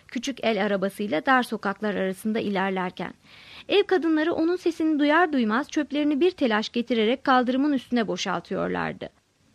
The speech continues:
Çöpçü bazen çöpleri topladıktan sonra geri gelerek büyük bir çalı süpürgesiyle kedilerle farelerin didikledikleri çöp artıklarını süpürüyordu. Bu ilkel yöntemle bir araya getirilen birikintileri temizlemek için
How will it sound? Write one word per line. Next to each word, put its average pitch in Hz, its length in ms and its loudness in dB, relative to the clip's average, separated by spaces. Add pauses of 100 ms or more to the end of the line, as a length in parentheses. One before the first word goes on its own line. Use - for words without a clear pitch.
(680)
Çöpçü 359 480 4
bazen 339 500 4 (180)
çöpleri 285 420 0
topladıktan 277 680 2
sonra 190 360 0
geri 240 280 2
gelerek 214 500 2 (260)
büyük 359 260 6
bir 381 120 4
çalı 320 300 0
süpürgesiyle 190 880 -2 (260)
kedilerle 349 520 6
farelerin 277 640 4
didikledikleri 220 760 0
çöp 359 280 2
artıklarını 196 600 0
süpürüyordu. 170 800 -2 (400)
Bu 359 120 10
ilkel 349 400 4
yöntemle 180 560 2
bir 247 120 4
araya 214 280 6
getirilen 196 580 2
birikintileri 214 960 0
temizlemek 226 580 2
için 277 260 -4